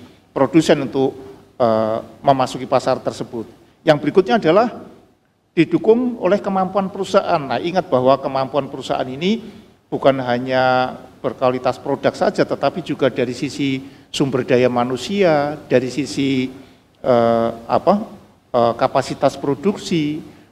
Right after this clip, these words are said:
dari sisi finansial dan sebagainya. Dan ini tentunya, eh, ranahnya di bidang yang lain, misalnya manajemen keuangan, keuangan, manajemen sumber daya manusia. Dan kita akan berbicara khusus tentang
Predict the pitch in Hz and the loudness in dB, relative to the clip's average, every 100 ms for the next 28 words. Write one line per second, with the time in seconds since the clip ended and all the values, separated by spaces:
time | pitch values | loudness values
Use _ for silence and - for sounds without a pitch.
0 | _ 143 127 127 139 - 135 135 127 127 | _ 2 2 0 -6 -6 -4 -2 -4 -4
1 | 151 139 135 135 208 170 151 147 120 - | -2 2 2 2 4 4 4 2 -4 -4
2 | 127 143 135 120 120 120 143 165 160 131 | -4 0 0 2 2 2 4 4 4 -2
3 | 139 143 165 - - - _ 135 123 123 | 0 4 4 2 -14 -20 _ -2 2 2
4 | 123 123 135 127 131 120 139 151 151 113 | 0 0 0 0 0 -2 0 0 0 -10
5 | 127 120 123 123 120 123 127 120 117 101 | -8 0 0 0 -4 -8 -2 -2 -2 -6
6 | - - _ _ - 123 127 131 127 - | -12 -20 _ _ -2 2 2 0 -4 -4
7 | 123 135 135 135 131 - 123 117 123 120 | -4 0 0 -2 -6 -6 -8 -6 -4 -2
8 | 113 110 101 - - 127 127 123 123 135 | -2 -4 -10 -16 -4 0 4 4 2 2
9 | 139 143 - - _ 143 127 131 127 117 | 0 0 -8 -20 _ -10 -8 -6 -6 -4
10 | 143 123 113 120 120 120 120 117 - 135 | -6 -6 -2 -2 0 0 -2 -4 -4 -4
11 | 101 - - - 123 120 131 156 151 156 | -4 -10 -18 -4 -4 -2 2 4 4 -2
12 | 151 - 123 - 135 131 202 - 165 - | -6 -14 -16 -4 -2 -2 -4 -4 -8 -8
13 | 135 123 156 170 | -6 -2 -2 -2